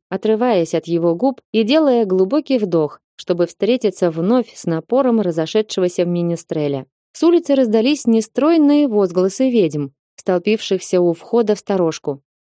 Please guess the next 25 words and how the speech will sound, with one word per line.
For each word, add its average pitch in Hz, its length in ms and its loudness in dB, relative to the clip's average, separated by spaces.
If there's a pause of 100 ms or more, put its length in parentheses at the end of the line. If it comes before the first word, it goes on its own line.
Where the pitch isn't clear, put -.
«Эй, 226 400 2 (120)
прекращайте 226 720 -2
там 220 240 0
развратничать, 208 1000 -2
Злата! 151 540 -4 (420)
Уяснили 254 640 2
мы, 208 320 -2 (140)
что - 240 -4
продули 233 420 2
тебе, 214 340 0
Макфа 185 520 -2 (360)
Шивальдовна! 160 800 -2 (400)
Я 156 220 -2
тоже 311 340 2
поцелуя 320 500 0
хочу, 226 460 -2 (180)
Дуровна!» 156 580 -2 (440)
«Да 302 140 0
идите 262 600 0
вы 220 180 4
в - 120 -18 (120)
пень!» 170 360 0 (220)
проворчала 156 560 -4
тихонько 156 500 -4
Агата, 156 460 -2